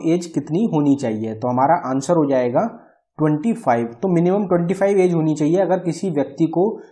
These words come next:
लोकसभा का मेंबर बनना हो। "What is the retiring age of the judge of Supreme Court?" तो सुप्रीम कोर्ट के जजेस जो होते हैं, उनकी जो रिटायरिंग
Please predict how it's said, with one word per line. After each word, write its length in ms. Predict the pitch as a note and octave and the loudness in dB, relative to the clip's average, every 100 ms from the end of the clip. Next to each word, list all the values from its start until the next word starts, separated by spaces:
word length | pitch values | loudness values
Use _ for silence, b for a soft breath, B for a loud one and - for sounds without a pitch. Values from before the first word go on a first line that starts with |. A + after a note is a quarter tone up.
| B | B
लोकसभा 500 | C#3+ E3 F3+ F#3 D3+ | 4 4 2 0 2
का 160 | C#3+ G#3+ | 2 0
मेंबर 420 | D#3+ C#3 C#3 A3+ | 0 0 0 0
बनना 280 | E3+ C#3+ A#2+ | 0 0 0
हो। 380 | G#2+ G#2+ G#2+ - _ _ _ _ _ _ _ _ _ _ _ C#3 | -4 -10 -14 -20 _ _ _ _ _ _ _ _ _ _ _ 0
"What 240 | F3 F#3+ | 0 0
is 60 | G3+ | -4
the 200 | - A#3 | -4 0
retiring 540 | D#3 D3 E3 E3+ A3 - E3+ | 0 4 4 4 0 -2 2
age 220 | D#3+ C#3 - B _ D#3+ | 2 2 -6 B _ -2
of 140 | D#3 | 0
the 120 | G3 | -2
judge 280 | D#3+ E3+ F3+ | -2 0 0
of 180 | F3 E3 E3+ | 0 -2 -2
Supreme 300 | C#3+ D#3 F#3+ | -4 -2 -2
Court?" 440 | - B2 A#2+ A#2 - | -2 -4 -4 -6 -4
तो 60 | F#3 | -2
सुप्रीम 420 | F#3 E3+ G3+ G#3+ | -2 0 -2 -2
कोर्ट 340 | - F3 E3+ | 2 2 2
के 80 | F#3+ | -2
जजेस 400 | D3 D3 D#3+ G3 | 0 0 2 0
जो 140 | E3+ | 2
होते 220 | F3 D#3 C#3+ | 2 2 -2
हैं, 80 | |
उनकी 300 | C3+ D3 D#3 | -2 -2 -2
जो 140 | F#3 F#3 | 0 2
रिटायरिंग 480 | D#3 C#3 C#3 E3 | 2 2 2 0